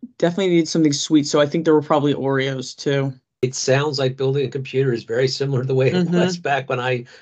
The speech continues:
Speaker 2: when I've done it a few times.
Speaker 1: We were
Speaker 2: Um,
Speaker 1: missing wha-, the, we didn't, we built the whole P C. We were like, "Oh my God, yeah, man." Like,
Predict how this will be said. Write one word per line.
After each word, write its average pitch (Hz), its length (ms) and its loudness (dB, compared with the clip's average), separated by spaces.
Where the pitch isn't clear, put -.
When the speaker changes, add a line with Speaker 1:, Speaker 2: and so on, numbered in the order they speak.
Speaker 2:
when 120 100 -12
I've 120 180 -2
done 113 140 -4
it 101 100 -6
a - 40 -10
few - 180 -16
times. - 480 -16
Speaker 1:
We 208 120 6
were 208 140 10
Speaker 2:
Um, 208 60 4
Speaker 1:
missing 220 580 2
wha-, 170 280 0
the, 156 540 0
we 165 220 -2
didn't, 180 300 2
we 170 80 -2
built 180 340 0
the 214 80 -2
whole 180 200 -2
P 170 180 -2
C. 165 300 4
We 151 140 4
were 147 120 2
like, 147 200 2
"Oh 202 80 -4
my 185 120 -6
God, 170 380 -6
yeah, 233 320 6
man." 202 400 4
Like, 170 220 -4